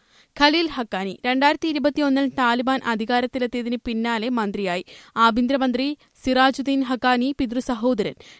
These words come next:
രണ്ടായിരത്തി പതിനൊന്നിൽ യു എസിന്റെ ആഗോള ഭീകര പട്ടികയിൽ ഉൾപ്പെട്ടു. ഹഖാനി നെറ്റ്വർക്ക്. ആയിരത്തി തൊള്ളായിരത്തി എഴുപതിൽ നിലവിലെ തലവൻ സിറാജുദ്ദീൻ ഹഖാനിയുടെ പിതാവ് ജലാലുദ്ദീൻ ഹഖാനി സ്ഥാപിച്ചു. ആയിരത്തി തൊള്ളായിരത്തി എൺപതുകളിൽ സോവിയറ്റ് യൂണിയനെതിരെയും പിന്നീട് നാറ്റോ സഖ്യത്തിനെതിരെയും അഫ്ഗാൻ ഭരണകൂടത്തിനെതിരെയും പ്രവർത്തിച്ചു.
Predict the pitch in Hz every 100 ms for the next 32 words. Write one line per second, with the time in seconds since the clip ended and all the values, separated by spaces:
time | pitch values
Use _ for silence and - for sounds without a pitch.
0 | - 240 254 254 285 277 269 277 294 247
1 | 262 269 - 262 262 220 240 247 269 269
2 | 233 247 262 262 254 254 202 180 185 202
3 | 196 202 - - - 302 294 349 359 349
4 | 233 190 220 196 - - - - 285 320
5 | - 320 320 311 247 247 233 254 269 240
6 | 240 247 294 - _ _ 254 247 254 247
7 | 262 240 247 254 269 240 240 247 247 247
8 | 233 262 - 240 240 240 214 190 226 233
9 | 240 247 233 233 247 240 202 - - 190
10 | 202 - 240 - - - - - 262 285
11 | 302 311 311 311 254 254 262 285 269 277
12 | 269 277 247 247 277 269 262 262 254 233
13 | 247 247 269 269 240 240 240 233 254 247
14 | 254 254 254 247 240 240 247 247 - 254
15 | 247 254 240 247 254 254 247 233 240 202
16 | 196 196 208 220 -